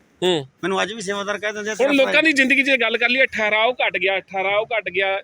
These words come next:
Speaker 1: ਜੇ ਹਰ ਇੱਕ ਗੱਲ ਠਹਿਰਾਓ ਘੱਟ
Speaker 2: ਕਹਿਣ
Speaker 1: ਗਿਆ,
Speaker 2: ਦਾ
Speaker 1: ਹਰ ਇੱਕ
Speaker 2: ਮਤਲਬ
Speaker 1: ਕੋਲੇ
Speaker 2: ਇਹ ਆ ਕਿ
Speaker 1: ਕਾ-,
Speaker 2: ਪਤਾ
Speaker 1: ਕਾਹਲੀ
Speaker 2: ਚੱਕਰ
Speaker 1: ਆ ਵੀ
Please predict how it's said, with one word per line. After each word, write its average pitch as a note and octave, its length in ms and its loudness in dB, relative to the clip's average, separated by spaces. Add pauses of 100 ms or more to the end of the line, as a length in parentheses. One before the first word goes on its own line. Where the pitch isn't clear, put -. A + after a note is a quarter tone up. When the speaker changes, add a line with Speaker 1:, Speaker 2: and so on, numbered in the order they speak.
Speaker 1:
ਜੇ G3+ 140 -2 (200)
ਹਰ G3 60 -4
ਇੱਕ G#3+ 260 -10
ਗੱਲ G#3+ 120 0 (1400)
ਠਹਿਰਾਓ G#3 300 -2
ਘੱਟ G#3+ 200 -4
Speaker 2:
ਕਹਿਣ A3 120 -2
Speaker 1:
ਗਿਆ, G#3+ 120 0
Speaker 2:
ਦਾ G#3 60 -2
Speaker 1:
ਹਰ G#3+ 120 -4
ਇੱਕ A3+ 40 -2
Speaker 2:
ਮਤਲਬ A#3+ 140 -4
Speaker 1:
ਕੋਲੇ B3+ 100 2
Speaker 2:
ਇਹ B3+ 40 0
ਆ B3 40 2
ਕਿ G3+ 80 -4
Speaker 1:
ਕਾ-, A3+ 160 -2
Speaker 2:
ਪਤਾ G3+ 80 -8
Speaker 1:
ਕਾਹਲੀ A3 220 0
Speaker 2:
ਚੱਕਰ A3+ 160 0
Speaker 1:
ਆ G#3 160 0
ਵੀ G#3 180 -8